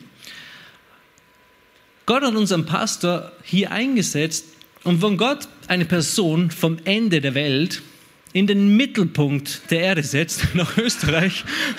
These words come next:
dann für einen bestimmten Zweck. Manche Leute sagen, Österreich ist das Ende der Welt, aber das stimmt nicht. Man kann es von hier vielleicht sehen, aber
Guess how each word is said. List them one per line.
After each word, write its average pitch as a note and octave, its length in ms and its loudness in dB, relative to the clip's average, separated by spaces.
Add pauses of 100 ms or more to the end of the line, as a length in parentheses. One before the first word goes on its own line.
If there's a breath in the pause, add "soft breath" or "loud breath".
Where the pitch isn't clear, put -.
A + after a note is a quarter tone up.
(760 loud breath)
dann A3 540 0
für - 500 0
einen G3+ 220 0
bestimmten G#3 400 0
Zweck. D#3 340 -2
Manche F#3+ 320 2
Leute F3 280 2
sagen, D#3+ 200 2
Österreich D#3+ 380 0
ist C#3 160 -2
das C3+ 80 -6
Ende C3+ 220 0
der C3+ 80 0
Welt, C#3 140 0
aber E3+ 100 0
das F3 80 0
stimmt G#3+ 300 0
nicht. - 200 -6
Man D#3 140 0
kann G3+ 200 0
es G#3+ 100 -6
von F3+ 180 0
hier G#3 160 4
vielleicht D3+ 320 -2
sehen, A3 320 0
aber E3+ 200 2